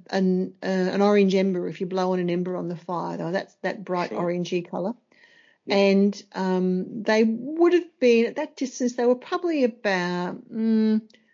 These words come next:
Speaker 1: a metre, could have even been two metres, I don't know now, um, in, in length, uh, you know, the longer side of the football shape. And, um, one of them just went out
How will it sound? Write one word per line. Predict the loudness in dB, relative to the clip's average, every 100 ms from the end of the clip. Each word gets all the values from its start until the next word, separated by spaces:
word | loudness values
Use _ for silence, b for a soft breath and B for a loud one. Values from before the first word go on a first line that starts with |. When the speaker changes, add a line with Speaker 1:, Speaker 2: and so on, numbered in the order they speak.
| b _
Speaker 1:
a | 2
metre, | 6 6 4 0 0 0 0 -4
could | -2
have | 2
even | 2 2
been | -2 -4
two | -2 0
metres, | 2 2 0
I | -2
don't | -6 -6
know | -6 -4
now, | -4 -4 -4 b b b b b -6
um, | -2 0 0 -2 -10 _ _ 4
in, | 4 4 2
in | 0 0 2 0 -2
length, | 0 0 -2 -10 -10
uh, | -8 -4
you | -4
know, |
the | -2
longer | 0 2 2 0
side | -4 -6 -6
of |
the | -4
football | -4 -4 -8
shape. | -6 -6 -6 -8 -16 b b b b b b _
And, | 0 4 4 4 2 0 -6
um, | -4 -2 0 0 0 -4 -4
one | -2 0 2
of |
them | 4 4 4 2
just | -6 -10 -6
went | -2 2
out | 2 0 -4 -12